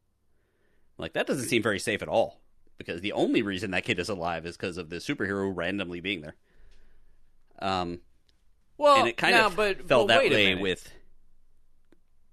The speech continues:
Speaker 2: I mean, saying that, that this is terrible because this doesn't exist would apply to any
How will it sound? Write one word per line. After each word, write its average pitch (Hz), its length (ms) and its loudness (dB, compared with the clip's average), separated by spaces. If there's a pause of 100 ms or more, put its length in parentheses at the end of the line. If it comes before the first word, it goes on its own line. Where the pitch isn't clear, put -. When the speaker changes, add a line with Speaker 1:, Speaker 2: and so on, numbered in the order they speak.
(680)
Speaker 2:
I 208 100 0
mean, 208 380 -2 (760)
saying 233 600 4
that, 185 280 6 (600)
that 165 360 4
this 185 200 6
is 156 140 -2
terrible 170 400 6
because 135 580 2
this 147 240 2
doesn't 147 380 2
exist 131 600 0
would 160 300 2 (120)
apply 170 400 2
to 180 260 -2 (160)
any 156 460 2